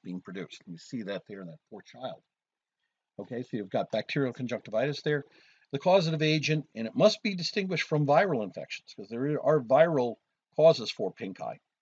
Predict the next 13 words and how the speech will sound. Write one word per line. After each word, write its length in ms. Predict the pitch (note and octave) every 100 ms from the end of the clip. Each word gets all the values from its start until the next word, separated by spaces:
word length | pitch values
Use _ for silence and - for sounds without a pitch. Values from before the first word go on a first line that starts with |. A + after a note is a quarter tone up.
| _ _ _ _ _ -
But 120 | -
usually 640 | D#3+ A3+ B3 F#3 D#3 C#3+
the 140 | A#2+ A#2
bacterial 560 | B2+ B2+ - F3+ D#3+
ones 240 | C3 A#2 A#2+
will 120 | A#2
be 140 | A2+
Haemophilus 640 | G#2+ B2+ C3 D#3 D3+ C#3+ -
influenzae 920 | D3 - A#2 D3+ G3 E3 F#3+ G3 G3 G#2
with 220 | A2+ G2
a 40 | G2
gram-negative 720 | - C3+ C3+ C3 B2 A2 G#2+ C#3+
rod, 300 | D#3 D#3+